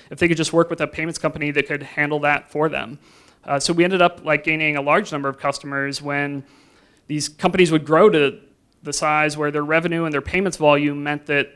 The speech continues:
like, they were under scrutiny for becoming compliant, and Braintree was just hands down the easiest way to become compliant. So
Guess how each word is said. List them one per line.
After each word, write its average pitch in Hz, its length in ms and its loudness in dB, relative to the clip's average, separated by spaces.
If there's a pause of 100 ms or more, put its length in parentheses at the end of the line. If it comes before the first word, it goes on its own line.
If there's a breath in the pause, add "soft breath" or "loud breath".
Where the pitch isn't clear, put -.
(260 soft breath)
like, 143 240 -4
they 156 80 2
were 156 140 0
under 151 160 -2
scrutiny 147 500 0
for 156 220 -6
becoming 147 280 -6
compliant, 147 680 -2
and 143 200 -2
Braintree 151 300 -2
was 143 100 -4
just 151 140 -6
hands 151 240 -4
down 147 220 0
the 135 80 -2
easiest 139 320 -6
way 139 240 4
to - 120 -10
become 135 280 -6
compliant. 131 560 -6
So 139 240 -4